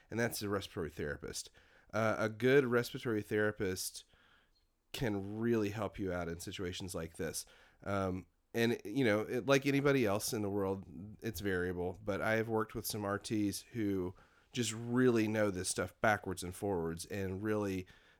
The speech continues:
read the literature and dive into study and, um, have done a lot of work with, with this sort of thing, and they know those ventilators. Um, and so sometimes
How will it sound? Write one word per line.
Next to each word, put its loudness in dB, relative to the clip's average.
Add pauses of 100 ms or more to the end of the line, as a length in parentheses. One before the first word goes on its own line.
(400)
read 2
the 4
literature 2
and -4
dive 2
into -2
study -2
and, -4 (500)
um, -4
have -8
done 0
a 0
lot 0
of -6
work -2
with, -4 (160)
with -6
this -4
sort -2
of -4
thing, -4
and -4
they 0
know 0
those -4
ventilators. -6 (580)
Um, -2
and 0
so 2
sometimes -2